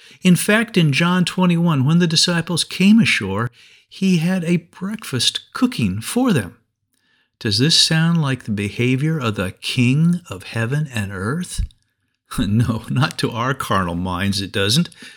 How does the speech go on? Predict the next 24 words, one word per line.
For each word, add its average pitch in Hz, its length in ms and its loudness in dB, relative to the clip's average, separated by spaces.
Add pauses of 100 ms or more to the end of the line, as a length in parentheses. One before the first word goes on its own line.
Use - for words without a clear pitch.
(840)
We 196 100 2
give 208 280 2
lip 131 280 2
service - 580 0 (300)
to - 100 -8
the 117 120 0
concept 120 720 -2
of 104 100 -4
a 95 280 -2 (300)
noble 123 680 2 (100)
humility, 98 720 -2 (960)
and 123 120 2
will 135 140 6
even 190 180 8
go 170 180 2
so 151 220 2
far 143 340 -6
as - 140 -2
to 104 180 -4
appear 151 500 -2
humble 131 520 4
now 123 240 4
and 143 160 4
then, 135 400 2